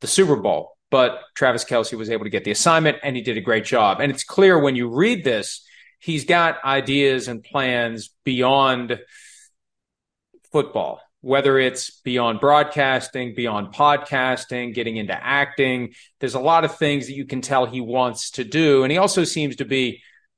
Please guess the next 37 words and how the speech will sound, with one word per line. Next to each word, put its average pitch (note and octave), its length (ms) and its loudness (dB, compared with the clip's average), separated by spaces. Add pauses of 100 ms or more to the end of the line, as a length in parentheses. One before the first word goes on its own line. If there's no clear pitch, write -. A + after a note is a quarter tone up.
(140)
intentionally F#3+ 540 -2
cryptic A3 360 0
about D3 240 2
what C#3+ 160 0
he C#3 140 -8
would A#2+ 160 -6
like G3 340 2
to C#3+ 100 -6
do A#2+ 240 -10
because, E3 840 -8 (340)
hey, D#3 380 -4
if D3+ 200 -8
you D#3+ 100 -6
put B3 260 -2
out F3+ 240 2
there F#3 160 0
what D#3+ 200 -2
your D3 120 -2
goal D3 340 2
is D3 380 -2
and C3+ 180 -8
you B2+ 140 -6
fail C#3+ 540 0
to C3 100 -10
reach C#3 360 -6
it, G#3+ 200 2 (1000)
you F3+ 240 -2
end F3+ 140 -2
up F3+ 160 -2
looking F3 300 -4
like D#3 260 0
a D#3 80 0
failure. D3 520 0
So C#3 520 0
it's - 120 -14
kinda G#3 200 2
like F3 220 4